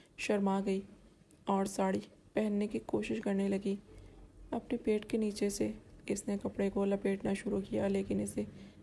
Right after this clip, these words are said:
साड़ी की प्लेट्स बनाने नहीं आ रही थी। इसे ख्याल आया कि कबीर की माँ की साड़ी भी तो इसने खुद ही पहनी थी। ओह, लेकिन इसकी प्लेट्स तो पहले की बनी हुई थी, शायद इसलिए ही वो पहन भी गई थी।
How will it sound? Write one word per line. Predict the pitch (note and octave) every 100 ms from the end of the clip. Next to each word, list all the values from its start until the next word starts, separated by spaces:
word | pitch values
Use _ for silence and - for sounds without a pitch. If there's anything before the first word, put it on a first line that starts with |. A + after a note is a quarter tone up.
| -
साड़ी | - G#3 G3+
की | - G3
प्लेट्स | - G#3 G3+ G#3
बनाने | G3+ G3 F#3+ G3
नहीं | G3 G#3
आ | G3
रही | G3 G3+
थी। | G3 F#3+ G3 - - - - - - - _ - - _ _ - - _ _ -
इसे | A3+ A#3+
ख्याल | A#3+ A3 G3+ G#3
आया | G3 G3+
कि | G3+
कबीर | A3 G3+ G3+ G3
की | A3+
माँ | G#3 G3+
की | G3+ G#3+
साड़ी | G3+ G3 G3
भी | G3
तो | G3+ G3+ - - - - -
इसने | G3+ G#3 G#3
खुद | - G#3+ A3
ही | G#3+
पहनी | G#3 G3+ G3
थी। | G3+ G3+ - - - - - - - -
ओह, | G#3 G#3 - C#4+
लेकिन | G#3 G#3 G#3
इसकी | G3+ G#3
प्लेट्स | G#3 G3+ G3 -
तो |
पहले | A3 G#3 G#3+ G#3
की | G#3
बनी | G3+ G3
हुई | G#3+ G3
थी, | G3+ G3+ - - - - -
शायद | - G3+ G3+ - -
इसलिए | G3+ - G3+
ही | G3+ G#3
वो | G#3
पहन | G#3 G3+ G3+
भी | G3+
गई | G#3 G3
थी। | - G3+